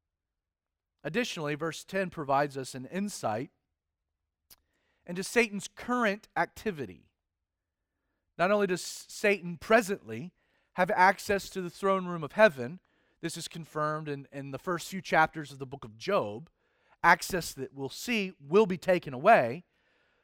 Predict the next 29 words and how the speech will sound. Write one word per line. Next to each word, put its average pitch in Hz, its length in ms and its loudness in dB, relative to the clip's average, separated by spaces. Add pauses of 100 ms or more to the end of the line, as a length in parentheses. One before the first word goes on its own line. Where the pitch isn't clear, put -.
(240)
but 233 100 0
Satan 277 360 8
having 220 340 0
access 247 480 6
to 254 100 -4
the 226 100 0
throne 220 340 2
room 202 140 -2
of 185 120 -2
heaven, 185 400 0 (220)
why? 196 540 6 (300)
What's 190 240 0
he 202 120 -6
doing? 208 460 -2
Why 196 220 8
is 202 120 -2
he 185 100 -8
there? 175 180 -2
Well, 214 100 -6
we're 175 120 -2
told 214 500 4 (460)
he's 208 180 0
actually 196 300 0
called 185 580 2 (280)
the 220 200 -2
accuser 202 960 -4 (640)
of 147 140 -4
the 196 80 -4
brethren. 190 560 2